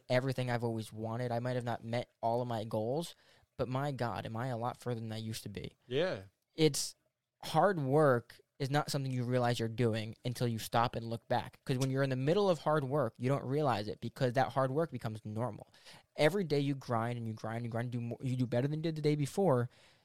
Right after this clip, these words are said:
Speaker 1: you're gonna be like, "This is my normal life." But when you stop and you're like, "Fuck, bro, I, I, all the shit I do alone, you guys do alone, and, and that's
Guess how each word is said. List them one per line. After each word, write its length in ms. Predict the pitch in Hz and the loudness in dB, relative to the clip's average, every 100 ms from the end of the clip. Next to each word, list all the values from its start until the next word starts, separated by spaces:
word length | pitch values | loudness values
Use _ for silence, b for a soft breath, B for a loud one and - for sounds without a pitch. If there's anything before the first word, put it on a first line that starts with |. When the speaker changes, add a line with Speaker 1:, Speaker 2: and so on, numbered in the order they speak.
| b | b
Speaker 1:
you're 160 | 127 131 | 0 2
gonna 160 | 135 | 0
be 100 | 127 | 2
like, 380 | 127 123 120 - _ _ _ _ _ - | 4 4 2 -4 _ _ _ _ _ -14
"This 260 | 127 123 | -2 0
is 60 | 127 | 2
my 140 | 117 | 0
normal 240 | 113 117 151 | 0 -2 0
life." 420 | 254 370 - - _ _ _ _ _ _ _ _ | 0 -2 -6 -20 _ _ _ _ _ _ _ _
But 60 | 113 | -8
when 100 | 107 | -6
you 60 | |
stop 400 | - - 170 143 | -6 -2 0 0
and 60 | 117 | -2
you're 80 | 101 | -6
like, 160 | 104 | -8
"Fuck, 480 | - - - 240 139 B B - | -12 -10 6 8 8 B B 8
bro, 160 | 233 | 10
I, 400 | - 180 254 226 262 - - | 10 10 8 6 -8 -14 -12
I, 180 | - 226 - | -10 -10 6
all 140 | 226 254 | 12 12
the 60 | |
shit 180 | 240 254 | 12 10
I 140 | 220 | 10
do 340 | 214 196 226 220 | 8 6 4 8
alone, 480 | 180 165 165 196 185 | 10 12 10 8 4
you 100 | 175 | 4
guys 240 | 208 196 151 | 6 4 4
do 180 | 202 | 2
alone, 460 | 190 151 143 208 233 B B B | 4 6 6 6 2 B B B
and, 140 | 165 165 | 6 8
and 380 | 156 151 151 151 | 8 4 2 4
that's 340 | 208 262 - | 6 6 0